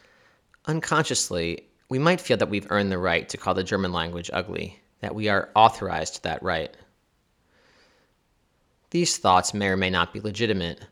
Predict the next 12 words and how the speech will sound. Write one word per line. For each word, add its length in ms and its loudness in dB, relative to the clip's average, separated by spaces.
but 60 2
we 140 2
are 120 8
not 240 4
exactly 400 2
transcending 680 -2
the 80 -4
closed-minded, 840 -2
echo-chambered 880 -2
Weltanschauung 1120 0
of 160 -6
Yiftach, 680 0